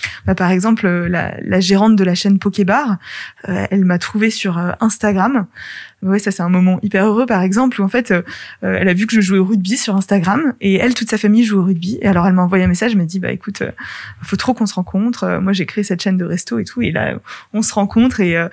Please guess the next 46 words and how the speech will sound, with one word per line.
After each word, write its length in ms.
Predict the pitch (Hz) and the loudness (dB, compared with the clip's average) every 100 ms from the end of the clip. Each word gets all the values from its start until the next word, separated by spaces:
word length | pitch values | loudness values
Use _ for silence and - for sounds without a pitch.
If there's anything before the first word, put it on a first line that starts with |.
| - - - | -10 -14 -6
et 20 | 202 | -4
je 100 | 180 | 0
vais 100 | 208 | 0
dans 100 | 202 | 0
son 160 | - | -2
restaurant. 400 | 196 - 190 202 | -4 -2 0 0
On 80 | 208 | 0
a 80 | - | -2
passé 200 | - 175 | -4 -4
un 80 | 175 | -2
super 440 | - 214 214 196 | -4 -2 -2 0
moment 360 | 185 190 202 190 | 0 0 0 0
à, 120 | 156 - - - | -2 -8 -14 -4
à 80 | 175 | -2
échanger, 420 | 196 - 190 226 | 0 0 0 2
voilà, 200 | 196 214 | 2 0
sur 180 | - 185 | 0 -4
nos, 260 | 165 135 | -4 -4
nos 160 | 170 180 | -2 -2
passions 480 | 170 202 - 214 214 | 0 0 0 -2 0
à 60 | |
la 100 | 175 | -2
fois 140 | 165 190 | -2 -4
de, 200 | 180 170 165 - - - | -2 -4 -8 -16 -20 -10
de 100 | 185 | -6
la, 320 | 175 - - | -4 -4 -4
l'alimentation, 1000 | - 180 180 185 185 202 196 - 208 208 | -4 0 2 2 2 2 0 0 0 0
euh, 100 | 180 | -2
saine 260 | 170 208 202 | -2 0 2
et 60 | 190 | 2
gourmande 560 | 196 208 208 233 226 | 2 2 4 4 4
et 80 | - | 2
puis, 180 | - - | -4 -6
euh, 260 | 190 139 - 202 | -6 -6 -8 -8
et 80 | |
puis 180 | 190 - | -6 -6
du 140 | 180 196 | -4 -2
rugby. 480 | 208 185 208 240 | 0 -2 0 2
Et, 180 | 202 165 - - - | 2 0 -6 -8 -2
et 40 | |
c'est 120 | 202 | -2
toutes 220 | 185 - | -2 -2
ces 100 | - | -2
petites 240 | 226 - - | -2 -4 -4
rencontres 560 | 226 214 247 311 - - - - - | -2 0 0 -2 -8 -14 -14 -14 -12
et 500 | - 185 170 165 - | -4 -4 -4 -6 -10